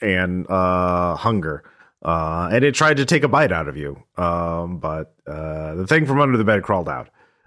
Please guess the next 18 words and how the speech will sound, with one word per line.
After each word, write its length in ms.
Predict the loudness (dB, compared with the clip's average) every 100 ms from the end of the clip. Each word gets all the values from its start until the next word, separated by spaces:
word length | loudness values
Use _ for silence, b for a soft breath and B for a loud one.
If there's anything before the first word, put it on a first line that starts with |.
| _
Uh, 500 | -4 -2 -4 -8 -8 -8
and, 540 | -4 -2 0 0 2
uh, 380 | 2 4 4 4
yeah, 200 | 4 4
it 100 | 2
missed. 360 | 4 2 2 0
It 80 | 2
rolled 460 | 2 4 4 2
terribly 400 | 0 2 2 0
on 120 | -2 -4
its 120 | -2
attack 280 | -2 -2 -2
roll. 160 | -2
What 120 | -2 -2
are 20 |
you 80 | -2
gonna 180 | -2
do? 220 | -2 -2